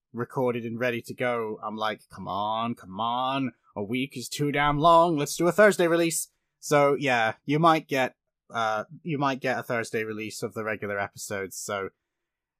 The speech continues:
fingers crossed. I don't know, man. We'll see.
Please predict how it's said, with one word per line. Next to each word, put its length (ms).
fingers 320
crossed. 580
I 140
don't 80
know, 160
man. 300
We'll 180
see. 380